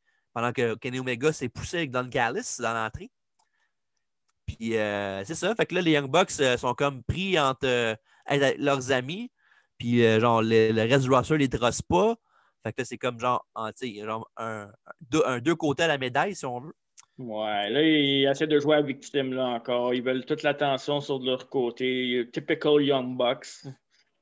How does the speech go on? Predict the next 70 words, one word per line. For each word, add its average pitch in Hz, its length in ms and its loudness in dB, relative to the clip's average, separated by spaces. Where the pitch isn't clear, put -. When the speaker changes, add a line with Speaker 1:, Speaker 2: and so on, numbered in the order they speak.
Speaker 1:
C'est 110 60 -8
contre 120 220 -6
Speaker 2:
Comme 127 40 -2
Speaker 1:
les 123 60 0
Young 117 160 0
Bucks. 139 160 -4
Speaker 2:
d'habitude. 110 220 -10
Ben, 123 280 0
Chris, 127 240 -4
si, 120 640 -10
on 139 120 0
sait 165 240 2
là, 180 120 6
qu'ils 156 80 -2
sont 151 180 -2
avec 143 200 2
eux 135 140 4
autres. 151 200 0
Là, 147 140 2
c'est 127 140 -4
quoi, 156 180 2
euh, 131 420 0
vous 131 120 -6
êtes, 131 80 -4
vous 131 100 -6
êtes 131 120 -6
amis, 139 140 -2
vous 139 120 -6
êtes 131 100 -8
pas 135 120 0
amis, 131 160 -2
on 143 100 -2
sait 143 200 -2
tout. 151 100 -2
Speaker 1:
Euh, 131 140 4
Speaker 2:
Puis 147 80 0
en 135 140 2
Speaker 1:
je 147 60 2
suis 160 60 0
Speaker 2:
plus, 143 40 -8
Speaker 1:
pas, 156 100 4
je 139 40 2
Speaker 2:
on 123 120 -14
Speaker 1:
c'est - 220 -8
un, 139 80 4
Speaker 2:
Hein? - 40 0
Speaker 1:
c'est - 140 -10
pas 147 100 -10
sûr 392 140 -2
qu'ils - 100 -10
vont 156 60 2
être 143 80 0
avec 131 200 2
eux 120 140 0
autres. 160 200 0
Moi, 117 100 -8
je 110 60 -12
pense 185 220 0
qu'ils 143 140 -8
vont, 120 320 0
ils 113 240 -6
vont 120 180 -8
tourner 127 340 -8
comme, 127 200 -4
ben, 107 60 -6
ils 101 60 -10
vont 107 120 -6
pas 120 140 -4
tourner 113 320 -12
t-, 95 120 -20